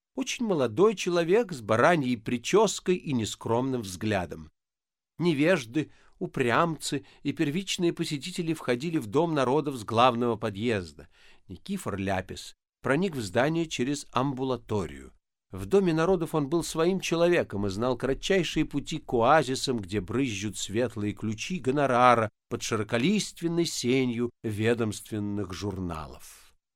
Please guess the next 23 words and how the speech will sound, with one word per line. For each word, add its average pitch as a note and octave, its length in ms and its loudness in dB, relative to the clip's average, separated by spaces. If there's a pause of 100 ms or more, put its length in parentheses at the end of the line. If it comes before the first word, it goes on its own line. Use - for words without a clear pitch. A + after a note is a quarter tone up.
(280)
Ляпис D3+ 640 2
неторопливо A#2 800 -2
стал B2+ 300 -2
обходить A#2 560 -4
свои B2 320 -4
владения. G#2 840 -4 (260)
Первый A3 320 4
визит F#3 420 -4
он F3 120 0
сделал D#3+ 400 -2
в A2+ 80 -8
редакцию D3 580 -2
ежемесячного A#2+ 760 -4
охотничьего A2+ 600 -8
журнала A2 560 -4
«Герасим B2+ 680 -4 (100)
и B2 120 -4
Муму». B2+ 500 -4 (320)
Товарища B2 420 -4
Наперникова F#3+ 800 -4
еще B2 320 -8
не G#2 260 -6
было, E2+ 300 -14